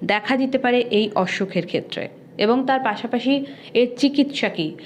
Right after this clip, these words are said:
এবং যদি চিকিৎসা সঠিকভাবে না করে অবহেলা করা হয়, তাহলে এর ঝুঁকি কী কী হতে পারে।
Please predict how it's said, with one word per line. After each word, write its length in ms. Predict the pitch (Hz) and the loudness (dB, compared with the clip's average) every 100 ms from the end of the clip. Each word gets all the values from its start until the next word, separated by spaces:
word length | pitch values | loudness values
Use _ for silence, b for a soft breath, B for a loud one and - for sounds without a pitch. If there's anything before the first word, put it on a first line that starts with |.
| B | B
এবং 260 | 277 320 370 | 0 4 4
যদি 440 | 240 277 277 427 | 6 6 6 4
চিকিৎসা 480 | 427 349 320 - 339 | 4 2 0 0 -2
সঠিকভাবে 640 | 320 254 - 277 240 277 285 | 0 0 2 2 2 4 4
না 380 | 208 185 196 - | 4 2 0 2
করে 200 | 262 262 | 4 4
অবহেলা 520 | 262 190 240 240 220 214 | 4 4 4 2 0 2
করা 280 | 208 214 | 2 2
হয়, 300 | 196 180 160 - B B - | 2 0 -2 -6 B B -6
তাহলে 520 | 180 202 214 208 - - | -4 0 0 0 -2 -2
এর 260 | 220 214 - | 0 0 -2
ঝুঁকি 460 | - 202 226 339 | -2 2 4 4
কী 180 | 339 285 | 4 2
কী 160 | - 165 | 0 -4
হতে 260 | 160 - | -6 -6
পারে। 260 | - 107 | -6 -6